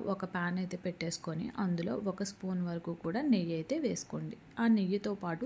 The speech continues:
ఒక టూ స్పూన్స్ వరకు ఆయిల్ కూడా వేసుకోండి. ఆయిల్ హీట్ అయిన తర్వాత ఒక చిన్న కప్పుతో ఆనియన్స్, ఒక నాలుగు పచ్చిమిర్చి కూడా వేసి లైట్గా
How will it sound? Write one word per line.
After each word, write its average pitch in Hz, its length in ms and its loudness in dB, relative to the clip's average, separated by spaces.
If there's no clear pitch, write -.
ఒక 226 140 2
టూ 208 100 6
స్పూన్స్ 180 400 -2
వరకు 170 240 -4
ఆయిల్ 180 240 0
కూడా 196 200 0
వేసుకోండి. 165 560 -2
ఆయిల్ 233 260 8
హీట్ 185 220 4
అయిన 175 220 2
తర్వాత 165 340 -4
ఒక 233 80 -2
చిన్న 185 280 4
కప్పుతో 165 400 -2
ఆనియన్స్, 190 500 4
ఒక 233 100 4
నాలుగు 190 340 4
పచ్చిమిర్చి 190 560 2
కూడా 196 260 4
వేసి 180 380 2
లైట్గా 196 440 6